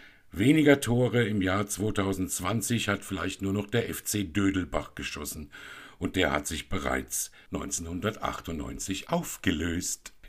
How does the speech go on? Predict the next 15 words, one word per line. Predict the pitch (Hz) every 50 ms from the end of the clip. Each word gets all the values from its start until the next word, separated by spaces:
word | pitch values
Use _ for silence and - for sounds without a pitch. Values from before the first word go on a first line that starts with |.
| - -
In | 87 82
Rauch | 71 - 78 117 139 135 -
aufgelöst | - 110 143 147 - - 131 120 117 120 127 123 - -
haben | 117 110
sich | 95 98
ja | 104 110 107
jetzt | 104 101 -
auch | 101 95 -
erstmal | - 87 90 95 - - 98 92 87
die | 78 92 90 87 - - - - - -
Pläne | - - 82 78 73 69 69 69 69 67
für | - - 80 71
diese | 80 80 73 71 78 76
Super | - - - - 156 143 - - - 65
League. | 64 62 65 65 65 64 62 - - -